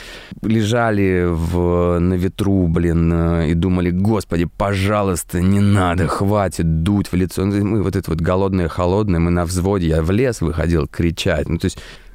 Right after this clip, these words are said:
чтобы не, не срываться там на своих, когда мы с Клепаловым выясняли, кто где как устроился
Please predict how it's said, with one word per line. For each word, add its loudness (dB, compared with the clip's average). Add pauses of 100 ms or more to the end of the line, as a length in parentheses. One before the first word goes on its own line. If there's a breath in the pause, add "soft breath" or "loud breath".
чтобы 0
не, 2
не 2
срываться -2
там 0
на 0
своих, -2
когда 0
мы 0
с -6
Клепаловым 0
выясняли, 0
кто -4
где 0
как -4
устроился -2